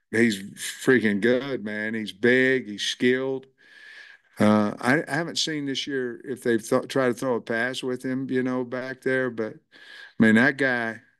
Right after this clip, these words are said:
he's got great hands 'cause he can catch the snap. And once he gets motoring downhill, he's,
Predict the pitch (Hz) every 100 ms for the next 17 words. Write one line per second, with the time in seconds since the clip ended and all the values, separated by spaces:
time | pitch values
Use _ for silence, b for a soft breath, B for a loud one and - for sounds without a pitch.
0 | _ _ _ b b b b b - 110
1 | 123 110 120 131 120 123 135 139 127 110
2 | 107 113 113 104 - _ _ - 127 -
3 | 107 - - 123 131 135 127 110 98 104
4 | 117 _ _ _ _ _ - 117 120 135
5 | 131 127 127 127 127 117 113 127 123 120
6 | 135 143 120